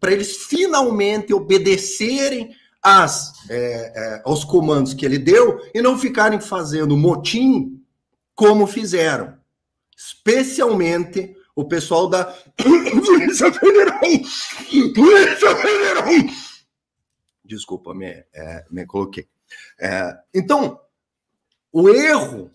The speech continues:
o erro do, do Bolsonaro foi ser funça e acreditar que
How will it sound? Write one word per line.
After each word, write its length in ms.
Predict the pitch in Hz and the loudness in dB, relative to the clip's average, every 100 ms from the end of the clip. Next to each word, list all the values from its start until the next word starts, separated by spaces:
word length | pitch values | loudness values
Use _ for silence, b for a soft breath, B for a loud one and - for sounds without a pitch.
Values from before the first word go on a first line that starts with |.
| _ _ - | _ _ -8
o 160 | 117 | -2
erro 640 | 147 202 254 185 - 90 _ _ | 2 2 2 -4 -12 -20 _ _
do, 320 | 104 98 85 | -8 -8 -10
do 160 | 82 92 | -14 -12
Bolsonaro 640 | 95 95 120 117 123 160 - _ _ _ _ | -10 -12 -12 -12 -14 -16 -20 _ _ _ _
foi 220 | 123 - | -6 -6
ser 280 | - - 262 | -4 -4 -2
funça 540 | 214 233 262 294 - _ _ _ | -4 -6 -6 -12 -12 _ _ _
e 80 | 180 | -4
acreditar 880 | 196 208 202 202 160 147 - - _ | -2 -2 -4 -6 -6 -6 -8 -20 _
que 460 | - 151 113 - | -6 -4 -4 -10